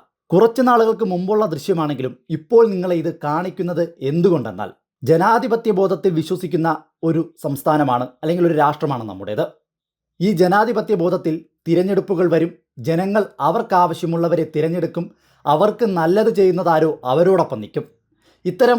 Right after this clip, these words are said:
കാഴ്ചകൾ കണ്ട് തോൽവി ഏറ്റുവാങ്ങുന്ന സുഡാപ്പികളും ലീഗന്മാരും മൗദൂദികളും വിജയിക്കുന്ന സി പി എം പ്രവർത്തകരെ എങ്ങനെയാണ് ആക്രമിക്കാൻ ശ്രമിക്കുന്നതെന്നും ഉപദ്രവിക്കാൻ ശ്രമിക്കുന്നു എന്നതിൻ്റെയും ഏറ്റവും വലിയ തെളിവുകൾ നിങ്ങൾക്ക് മുന്നിലേക്ക് കൊണ്ടുവരുവാനാണ്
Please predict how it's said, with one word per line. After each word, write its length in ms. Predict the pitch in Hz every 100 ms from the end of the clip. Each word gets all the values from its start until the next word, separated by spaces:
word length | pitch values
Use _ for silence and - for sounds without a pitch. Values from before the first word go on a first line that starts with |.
| -
കാഴ്ചകൾ 400 | 185 196 220 208 196
കണ്ട് 200 | 175 175 175 _ -
തോൽവി 420 | 170 196 226 220 196
ഏറ്റുവാങ്ങുന്ന 580 | 185 190 185 180 170 170 165
സുഡാപ്പികളും 640 | 151 170 175 175 170 175 143
ലീഗന്മാരും 600 | 151 151 170 170 175 170 143
മൗദൂദികളും 560 | 143 165 165 156 127 151 _ _ _ _
വിജയിക്കുന്ന 580 | 156 175 240 226 233 185 165 - _ _ _ _ -
സി 120 | 196 220 220
പി 100 | 247
എം 60 | 226
പ്രവർത്തകരെ 520 | 196 180 180 180 185 170 160
എങ്ങനെയാണ് 560 | 196 233 233 202 185 180 151 139
ആക്രമിക്കാൻ 480 | - 202 196 190 180
ശ്രമിക്കുന്നതെന്നും 680 | 175 160 175 156 156 156 156 - 156
ഉപദ്രവിക്കാൻ 540 | 185 190 214 202 202 180
ശ്രമിക്കുന്നു 400 | 175 165 175 175 156
എന്നതിൻ്റെയും 480 | 147 160 165 139 139 139 _ - 180
ഏറ്റവും 300 | 180 220 196
വലിയ 200 | 170 170 165 - 170
തെളിവുകൾ 380 | 170 180 175 156 156 156
നിങ്ങൾക്ക് 360 | 185 202 202 175
മുന്നിലേക്ക് 380 | 165 175 151 151
കൊണ്ടുവരുവാനാണ് 600 | 143 156 151 135 131